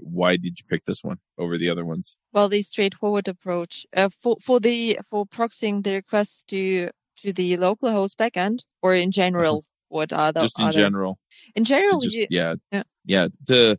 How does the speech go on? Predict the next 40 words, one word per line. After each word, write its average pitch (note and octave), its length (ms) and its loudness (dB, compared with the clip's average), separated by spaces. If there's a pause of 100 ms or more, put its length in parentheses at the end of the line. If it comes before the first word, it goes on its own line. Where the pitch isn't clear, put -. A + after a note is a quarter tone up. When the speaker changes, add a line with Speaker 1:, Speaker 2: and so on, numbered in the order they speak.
(160)
Speaker 1:
kinda A#2 220 4
get A2 180 4
some, F#2 260 -4 (100)
uh, E2 240 0
sanity G2 640 2
and F2+ 260 -2
control F2+ 500 2
on F2 140 0
your F2 120 -2
back E2 280 -2
end. D#2+ 300 -2 (220)
Speaker 2:
What A#3+ 180 0
you D4+ 100 0
can D#4+ 160 -2
also A#3 320 -2
do, F3+ 160 -6
you F3+ 180 -2
can F3+ 400 -6
work F3 320 -4
with F3+ 140 -2
the F3+ 80 0
environment E3+ 580 -2
files D#3+ 640 -4
in D3+ 280 -6
Angular D#3+ 540 -4 (240)
because D#3+ 300 -8
these E3 200 -4
are, D#3+ 160 2 (120)
these E3+ 220 -4
are E3 260 0
also F3+ 640 -4
configurations F#3 1000 -4
that E3 100 -2
you D#3+ 100 -6
can, F3 200 -4
Speaker 1:
Mm-hmm. A2+ 140 -2 (200)
Speaker 2:
and E3 200 0
they E3+ 100 2
are D#3+ 80 0
meant E3 320 0